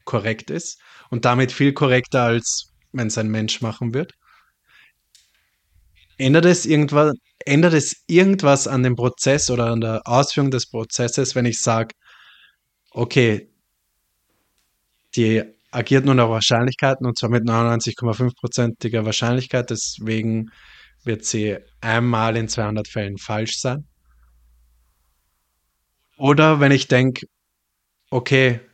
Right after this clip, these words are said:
da ist die Ursache und da ist die Wirkung, aber halt einmal ist die Wirkung eine andere in zweihundert Fällen. Ich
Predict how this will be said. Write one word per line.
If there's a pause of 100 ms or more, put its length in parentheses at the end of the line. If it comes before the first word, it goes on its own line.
(540)
da
ist
die
Ursache
und
da
ist
die
Wirkung,
aber
halt
einmal
ist
die
Wirkung
eine
andere
in
zweihundert
Fällen. (3500)
Ich